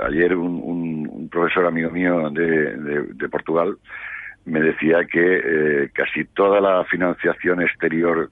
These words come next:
eh, de, de Corea del Norte se lleva a través de cuatro bancos que están asentados en Macao, ¿no? Luego,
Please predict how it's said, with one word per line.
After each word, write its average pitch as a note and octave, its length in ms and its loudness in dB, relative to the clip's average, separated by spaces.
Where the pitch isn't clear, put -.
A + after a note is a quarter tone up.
eh, - 80 -10
de, D2+ 800 0
de D#2+ 140 -2
Corea D#2+ 220 2
del D#2+ 140 2
Norte F2 360 0
se D2 80 -2
lleva E2+ 280 2
a E2 40 0
través D#2+ 340 2
de D#2+ 120 -2
cuatro D#2+ 300 -2
bancos D#2 320 -2
que D2 80 -2
están D#2 300 -2
asentados C#2+ 420 -2
en C#2+ 120 -4
Macao, A#1+ 460 0
¿no? F2 160 -10
Luego, D#2 420 2